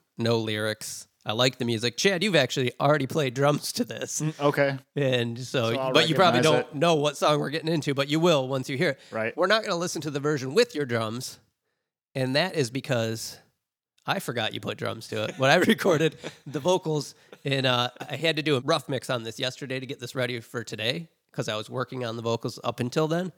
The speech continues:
Speaker 1: And it's just so much easier to get a rough mix of the <laughs> Addictive drums 'cause they're basically already done.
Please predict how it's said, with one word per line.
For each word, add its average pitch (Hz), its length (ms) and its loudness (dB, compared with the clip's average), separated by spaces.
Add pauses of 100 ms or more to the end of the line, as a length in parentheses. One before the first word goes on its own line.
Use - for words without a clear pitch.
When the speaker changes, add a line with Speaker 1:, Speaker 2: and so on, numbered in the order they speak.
(440)
Speaker 1:
And 139 100 4
it's 135 140 -2
just - 160 -2
so 156 140 4
much 139 200 2
easier 127 380 0
to - 160 -6
get 120 120 2
a 117 40 -2
rough 113 240 -2
mix 123 280 -4
of - 280 -4
the 120 340 -2
<laughs> - 60 -4
Addictive 147 440 0
drums 127 280 0
'cause 135 160 -4
they're 131 80 2
basically 120 460 0
already 113 260 -2
done. 107 220 -4